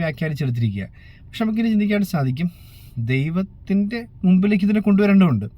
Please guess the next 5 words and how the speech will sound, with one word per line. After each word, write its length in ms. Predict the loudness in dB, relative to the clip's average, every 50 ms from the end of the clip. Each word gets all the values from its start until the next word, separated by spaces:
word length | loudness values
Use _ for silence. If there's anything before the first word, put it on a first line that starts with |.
| -20 -20 -20 -20 -20 -20 -12 -4 -2 -2 0
ഈശോ 320 | 0 -2 -4 -6 -4 -4 -2 -2
ഇതിനെ 180 | 0 0 2 2 2
നോക്കേണ്ടതായിട്ടുണ്ട്. 800 | 4 4 2 2 2 0 2 4 4 2 2 2 2 0 0 -2 -4 -10 -16 -20 -20 -20 -20 -20 -20 -16 -6 -4 -2 -2
ഈശോ 280 | -2 -4 -6 -6 -4 -4 -4
ഈ 40 | -2